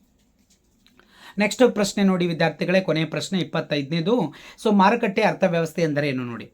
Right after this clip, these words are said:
ಅದ್ರ ವಿರುದ್ಧವಾಗಿ. ಹೌದಾ? ಇಲ್ಲಿ ಮಾರುಕಟ್ಟೆ ಅರ್ಥವ್ಯವಸ್ಥೆ ಅಂದ್ರೆ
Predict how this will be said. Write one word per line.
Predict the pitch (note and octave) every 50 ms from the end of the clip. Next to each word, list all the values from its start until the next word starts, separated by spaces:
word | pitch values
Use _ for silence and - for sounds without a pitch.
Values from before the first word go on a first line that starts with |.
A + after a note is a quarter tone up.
| _ _ - - - -
ಅದ್ರ | F3+ F#3 G3+ G#3
ವಿರುದ್ಧವಾಗಿ. | E3 F#3+ G3+ G#3+ F#3+ G#3+ F#3+ E3 C#3+ B2+ C3 - - - E3+
ಹೌದಾ? | F3+ G#3 A#3+ A3 F3 - - - -
ಇಲ್ಲಿ | A#3+ B3+ C4 A#3+
ಮಾರುಕಟ್ಟೆ | F#3 F3 F3+ G#3 A#3+ A#3 A#3 G3 A#3+ A#3
ಅರ್ಥವ್ಯವಸ್ಥೆ | G3 F#3+ - G3 F3+ F3+ E3+ D#3+ - -
ಅಂದ್ರೆ | D#3+ D3 C#3+ C#3+ D#3 F3+ G3+ - - - -